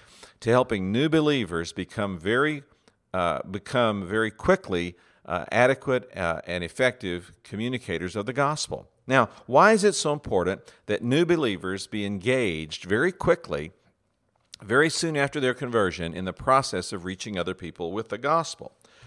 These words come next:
Well, there are several reasons for this. The first one is that new believers have a passion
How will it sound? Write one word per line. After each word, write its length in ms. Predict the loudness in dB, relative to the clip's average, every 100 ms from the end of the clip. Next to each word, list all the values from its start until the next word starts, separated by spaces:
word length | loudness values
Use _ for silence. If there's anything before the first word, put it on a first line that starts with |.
| -6
Well, 300 | 2 2 2 -6 -6
there 80 |
are 40 | -2
several 380 | 4 6 6 2
reasons 380 | 0 -4 -8
for 140 | -8 -10
this. 320 | -10 -14 -16 -18 _ -8
The 80 | -4
first 360 | 4 4 4
one 160 | -2 -2
is 180 | -2 -2
that 120 | -4
new 160 | -2 -2
believers 500 | -2 -2 -2 -4 -2
have 180 | -4
a 60 | -4
passion 840 | -8 -10 -2 0 2 0 -6 -10